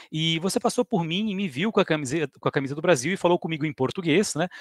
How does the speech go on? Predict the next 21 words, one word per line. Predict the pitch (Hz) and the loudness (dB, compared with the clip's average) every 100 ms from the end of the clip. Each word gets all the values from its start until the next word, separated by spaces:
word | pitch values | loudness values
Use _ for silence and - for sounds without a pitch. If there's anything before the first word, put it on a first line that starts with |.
| - | -6
"Você | 208 214 302 | 0 4 6
é | |
brasileiro?" | 277 254 170 226 285 165 | 8 6 6 6 6 6
Eu | 147 | 4
falei | 165 | 0
assim, | - | -4
"Sou | 185 190 240 | -2 2 2
brasileiro." | 226 196 175 185 160 | 2 0 0 2 2
E | 139 | 4
aí | 165 185 | 4 4
me | 202 196 | -2 2
arrastou | 202 151 180 - 190 | 2 2 -2 0 -2
pra | 185 175 | 0 -2
junto | 120 156 - | -2 -8 -6
da, | 151 | -6
do, | 127 135 | -4 -8
do, | 120 139 | -10 -8
do | 131 | -2
restante | 135 147 135 | -2 -2 -8
da | 127 | -8
comunidade, | 139 139 127 127 131 - | -10 -8 -2 0 0 -2